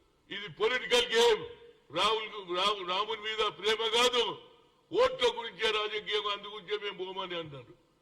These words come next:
పోయేటాడు పోతాం, బరాబర్ పోతాం. రాహుల్ గాంధీ ఇప్పుడు ఏదైతే కన్యాకుమారి నుంచి కశ్మీర్ గుడ్లు పోయిండు, గు-, గుడ్లలో కూడా దండం పెట్టుకున్నాడు, సిక్కు గుడికి పోయిండు, ఏ-, ఏసుగీతికి పోయిండు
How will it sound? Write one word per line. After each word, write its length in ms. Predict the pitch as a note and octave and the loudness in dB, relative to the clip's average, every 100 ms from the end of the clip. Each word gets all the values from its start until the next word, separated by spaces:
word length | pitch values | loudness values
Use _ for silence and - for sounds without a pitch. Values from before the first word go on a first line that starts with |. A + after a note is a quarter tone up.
| _ - | _ -4
పోయేటాడు 500 | F#3 A3+ A#3+ B3+ B3+ | 2 4 4 0 2
పోతాం, 540 | B3 B3 C4 G#3 E3 - | 4 4 2 0 -4 -6
బరాబర్ 360 | E3+ A3 A3+ A3+ | -4 -2 0 0
పోతాం. 400 | A3 G#3+ G#3+ F#3+ | 0 -2 -4 -2
రాహుల్ 260 | G#3+ G#3 | -2 -2
గాంధీ 180 | A3+ G#3+ | -4 -4
ఇప్పుడు 320 | G3 A3 F#3 - _ _ _ - | -8 -8 -8 -10 _ _ _ -6
ఏదైతే 400 | G#3 A3 G#3 G#3+ | 0 0 0 -2
కన్యాకుమారి 720 | - - A3 G#3 G#3 G#3+ G#3 | -4 -6 -4 -4 -2 -2 -4
నుంచి 220 | G#3+ F#3 | -8 -10
కశ్మీర్ 520 | G3+ F#3+ G#3 G3+ G3 | -8 -8 -8 -8 -10
గుడ్లు 300 | E3 F#3+ G3+ | -10 -14 -6
పోయిండు, 540 | G#3+ G#3+ G#3+ F#3+ D#3+ D3 _ _ _ _ _ _ _ _ C3 | 0 0 -2 -8 -12 -14 _ _ _ _ _ _ _ _ -18
గు-, 340 | F#3 F#3+ D#3+ | -16 -16 -10
గుడ్లలో 420 | G3 A3 A3 G#3+ G#3+ | -6 0 0 0 0
కూడా 520 | G#3+ G#3+ G#3 D#3+ F3 D#3 | -2 -2 -2 -8 -18 -12
దండం 320 | F#3+ G3 G#3 | -10 -8 -4
పెట్టుకున్నాడు, 680 | G3+ E3+ G3 F#3+ F3+ D3+ D3 _ _ _ _ _ _ - | -4 -6 -12 -10 -10 -10 -14 _ _ _ _ _ _ -18
సిక్కు 220 | G#3+ A3+ | -12 -10
గుడికి 380 | F#3+ G#3 G#3+ F3 | -10 -8 -8 -2
పోయిండు, 600 | G#3 G#3 G3+ F3+ D3+ - - _ _ _ _ _ E3+ | 0 0 -2 -6 -6 -8 -20 _ _ _ _ _ -6
ఏ-, 60 | F#3+ | -6
ఏసుగీతికి 600 | E3+ F3+ G#3 F3+ G#3+ A3 | -4 -4 -4 -6 -10 -10
పోయిండు 640 | G#3 G#3 G#3 G3 F#3 D3+ | -4 -2 -2 -4 -10 -10